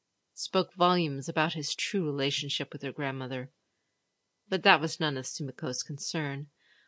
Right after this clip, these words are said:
What was, was the fact that Katsu was here, now,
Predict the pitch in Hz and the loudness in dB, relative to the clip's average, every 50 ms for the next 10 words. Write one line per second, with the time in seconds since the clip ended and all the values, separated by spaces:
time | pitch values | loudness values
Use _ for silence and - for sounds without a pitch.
0 | _ _ - - 208 220 214 - - 226 247 247 208 160 143 104 92 - - - | _ _ 0 4 4 4 4 4 4 6 6 8 8 6 4 2 -2 -6 -6 -8
1 | - _ _ _ _ _ _ - 202 202 - - 214 202 - - 226 190 - - | -10 _ _ _ _ _ _ -2 -2 -2 -2 -2 -4 -4 2 4 4 4 4 2
2 | _ _ _ _ - - - _ _ _ _ _ _ - - 170 165 - - 202 | _ _ _ _ -20 -20 -20 _ _ _ _ _ _ -4 -4 -4 -4 -2 -2 -2
3 | 185 - - 185 156 160 160 - - - 220 214 190 156 139 143 147 165 190 202 | -2 0 -2 -2 0 -2 -2 -4 -4 -2 0 2 2 2 0 0 2 4 4 6
4 | 196 180 160 143 139 147 | 6 4 2 2 -2 -6